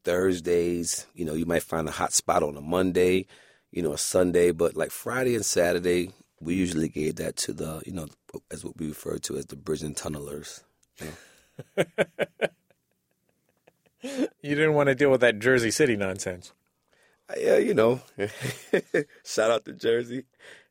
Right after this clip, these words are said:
Speaker 1: Newark. <laughs>
Speaker 2: When did you think that, um, you know, dancing in a club could be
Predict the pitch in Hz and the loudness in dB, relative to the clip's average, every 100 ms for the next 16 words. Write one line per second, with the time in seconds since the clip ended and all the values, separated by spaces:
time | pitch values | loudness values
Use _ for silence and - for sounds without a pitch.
0 | - 101 151 147 - - - - 185 320 | -10 -2 2 2 0 -4 0 0 0 0
1 | - 359 - 311 - - - - _ _ | -2 -2 -2 -4 -2 -6 -6 -16 _ _
2 | _ - - _ _ 151 147 185 208 226 | _ -20 -20 _ _ -6 0 0 -2 -6
3 | 180 185 175 160 143 - 123 120 117 - | -6 -6 -4 -6 -6 -2 2 4 2 -4
4 | - 110 104 104 101 98 98 _ _ _ | -8 -6 -4 -6 -8 -14 -18 _ _ _
5 | _ _ _ - 113 120 104 - 110 127 | _ _ _ -16 -6 -4 -4 -8 -2 2
6 | 131 131 135 117 110 - 113 98 95 - | 2 0 -2 -2 -4 0 2 2 0 -6
7 | - 104 90 107 104 101 98 | -4 -4 -2 -2 -2 -2 -4